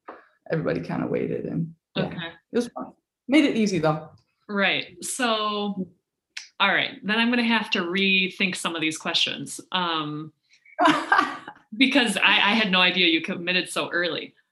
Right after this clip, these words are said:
Speaker 2: W-, so,
Speaker 1: Yeah.
Speaker 2: like, what, do you remember your first phone conversation with Pat Summitt, or do you remember, like, the first,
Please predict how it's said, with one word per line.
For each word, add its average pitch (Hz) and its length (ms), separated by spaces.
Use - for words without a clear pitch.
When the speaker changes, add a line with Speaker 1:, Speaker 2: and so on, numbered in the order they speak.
Speaker 2:
W-, 190 300
so, 196 380
Speaker 1:
Yeah. 175 80
Speaker 2:
like, 220 240
what, 262 460
do 208 100
you 285 80
remember 240 400
your 220 140
first 196 380
phone 156 280
conversation 302 600
with 302 120
Pat 294 240
Summitt, 285 300
or 220 80
do 202 140
you 220 80
remember, 220 760
like, 185 220
the 190 80
first, 190 460